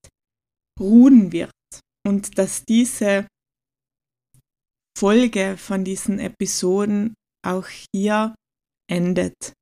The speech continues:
Ich habe jetzt sechsundzwanzig Podcast-Folgen aufgenommen. Es war eine spannende Reise in dieser Form und ich werde auch hier einfach mal bewusst Pause machen und schauen,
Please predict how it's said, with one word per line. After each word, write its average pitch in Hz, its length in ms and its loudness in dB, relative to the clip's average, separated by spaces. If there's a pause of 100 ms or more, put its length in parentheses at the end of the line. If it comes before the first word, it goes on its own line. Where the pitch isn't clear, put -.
(600)
Ich 214 200 -6
habe 208 200 0
jetzt 208 400 -4
sechsundzwanzig 220 1080 0 (460)
Podcast-Folgen 226 1000 2
aufgenommen. 214 920 0
Es 214 220 -6
war 196 80 -2
eine 196 240 -2
spannende 220 720 4
Reise 220 640 -2 (360)
in 208 180 2
dieser 233 380 2
Form 220 480 4
und 226 180 0
ich - 180 -14
werde 202 320 -2
auch 196 240 -2 (420)
hier 226 420 4 (140)
einfach 202 400 -4
mal 202 160 -2
bewusst 208 540 -2 (100)
Pause 190 440 -2
machen 190 600 -2 (420)
und 226 140 4
schauen, 233 560 2